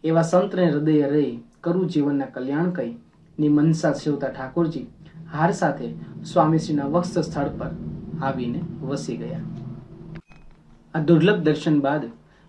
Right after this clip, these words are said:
માતરમાં વિશેષ પધરામણીઓ કરીને સોખડા પધારેલા સ્વામીશ્રી અહીં પણ દુષ્કાળ રાહત અંગે અનાજના ખડાની હાકલ કરી.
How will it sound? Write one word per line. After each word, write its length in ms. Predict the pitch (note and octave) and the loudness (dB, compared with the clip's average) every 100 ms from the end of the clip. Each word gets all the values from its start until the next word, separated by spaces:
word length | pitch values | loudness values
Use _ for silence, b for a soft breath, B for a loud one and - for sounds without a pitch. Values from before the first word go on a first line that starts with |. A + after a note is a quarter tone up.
| - | -2
માતરમાં 640 | D#3 D3+ D#3 G3 E3+ E3 D3 | 2 2 2 2 4 4 2
વિશેષ 360 | D3 - - | 2 2 2
પધરામણીઓ 420 | F3 C#3+ D3+ D3+ C3+ | 0 0 2 2 0
કરીને 460 | C#3+ E3 E3+ - - _ _ - | 0 2 2 -2 -10 _ _ -4
સોખડા 340 | F#3 F#3+ G#3 F#3 | 0 2 4 4
પધારેલા 480 | F3 D3 D#3+ C#3 C3 | 2 0 0 0 -2
સ્વામીશ્રી 600 | - C#3 D#3 E3 C#3 B2+ | -2 2 2 2 -2 -4
અહીં 280 | C#3+ F#3+ - | -2 -4 -4
પણ 160 | A#2 - b b b - | -12 -16 b b b -2
દુષ્કાળ 420 | E3 F3+ A3+ F#3+ | 0 2 4 4
રાહત 320 | D#3 C#3 C#3 | 2 -2 -2
અંગે 260 | D#3 D3 D3+ | 0 0 0
અનાજના 440 | D3+ E3 E3 D#3 | 2 2 4 0
ખડાની 440 | - C#3 D#3 C#3 D#3 | -2 -2 -2 -2 -4
હાકલ 400 | C3+ B2+ B2+ A#2 | -6 -8 -8 -8
કરી. 200 | A#2+ | -12